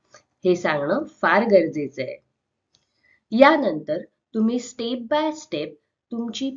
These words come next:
प्रक्रिया प्रयोगाची सांगाल. प्रयोगाला जेव्हा तुम्ही सुरुवात कराल, तेव्हा हा प्रयोग करत असताना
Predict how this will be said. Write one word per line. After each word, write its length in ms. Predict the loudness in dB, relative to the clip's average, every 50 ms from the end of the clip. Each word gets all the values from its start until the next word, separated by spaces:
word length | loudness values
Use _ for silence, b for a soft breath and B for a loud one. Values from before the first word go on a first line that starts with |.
| -10
प्रक्रिया 680 | -4 -4 -4 -4 -2 -2 0 0 0 0 0 -2 -4 -6
प्रयोगाची 1000 | -8 -10 _ -6 -6 -4 -4 -4 -4 -4 -6 -8 -8 -8 -8 -4 -4 -4 -4 -6 _ _ _ _ _ _ _
सांगाल. 580 | -10 -8 -6 -4 -4 -4 -4 -4 -4 -6 -8 -10 -12 _ _ _ _ _ _ _ _ _ _ _ _ _ _ _ _ _ _ _ _ _ _ _ _ _ _ _ _ _ _ _ _ _ _ _ _ _ _ _ _ _ _ _ _ _ _ _ _ _ -18 -18 -18 -18 _ _ _ _ _ _ _ B B B B B _ 8
प्रयोगाला 600 | 10 10 12 12 12 12 12 8 6 6 4 2
जेव्हा 300 | 2 4 4 4 4 2
तुम्ही 300 | 2 2 0 0 0 -2
सुरुवात 540 | -4 -4 -2 0 0 0 0 0 0 0 0 -2 -4 -4
कराल, 340 | -4 -2 0 0 -2 -4 -6 -10 _ _ _ _ _ _ _ _ _ _ _ _
तेव्हा 360 | -2 -2 -2 0 -2 -4 -4 -4
हा 260 | -8 -4 0 0 0
प्रयोग 400 | 2 4 2 4 4 2 -2 -4
करत 360 | -2 -2 -2 -2 -2 -6 -8
असताना 580 | -10 -10 -10 _ -10 -8 -8 -6 -6 -6 -6